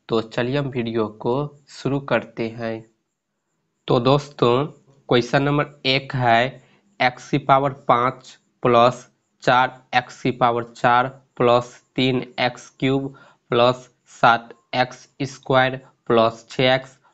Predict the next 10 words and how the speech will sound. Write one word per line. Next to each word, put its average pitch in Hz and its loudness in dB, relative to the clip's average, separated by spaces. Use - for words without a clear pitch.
प्लस 123 2
नौ 123 0
भागे 120 -2
एक्स 131 -4
स्क्वायर। 110 0
तो 120 4
हम 135 0
एक्स 135 -2
स्क्वायर 117 0
से - -2